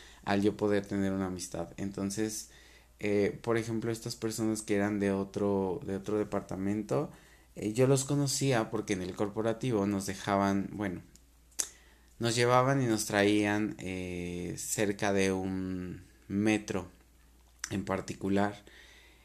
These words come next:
y re-, nos recogían en un metro para llegar al corporativo y asimismo del corporativo al metro a la hora de la salida. Entonces, este tipo de personas las conocía, las veía y todo este rollo, pero yo la verdad es que nunca, nunca, nunca, nunca en la vida,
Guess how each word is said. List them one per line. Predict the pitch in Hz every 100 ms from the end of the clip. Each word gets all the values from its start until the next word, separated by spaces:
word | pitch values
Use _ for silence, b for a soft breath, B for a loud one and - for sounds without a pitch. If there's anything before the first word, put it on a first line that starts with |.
| B _ -
y | 135 135 139 143 - -
re-, | 107 120
nos | 117 117 117
recogían | 104 107 - 127 120 117
en | 110
un | 110 110
metro | 110 110 110
para | 101 92
llegar | 90 92 92
al | 92
corporativo | 113 113 113 107 110 110 104 107
y | - 113 120 123 -
asimismo | 101 107 110 107 101 104 110 - -
del | 104 98
corporativo | 101 95 95 92 90 95 92
al | 90
metro | 87 85 - - - - - -
a | 98 98
la | 92
hora | 92 90
de | 87
la | 87
salida. | - - - - B B B B
Entonces, | - 139 151 147 147
este | 147 147 170
tipo | 160 156
de | 147
personas | 113 117 123
las | 120 107
conocía, | 107 98 98 135 135 135
las | 120 101 95
veía | 98 110 120 123
y | 123
todo | 101
este | 95 95
rollo, | 104 110 117
pero | 107 104
yo | 110
la | 117
verdad | 107 101 101
es | 98
que | -
nunca, | 104 113 123 123 113 120
nunca, | 120 113 110 107 101
nunca, | 101 98 95
nunca | 90 90
en | 87
la | 85
vida, | 90 113 117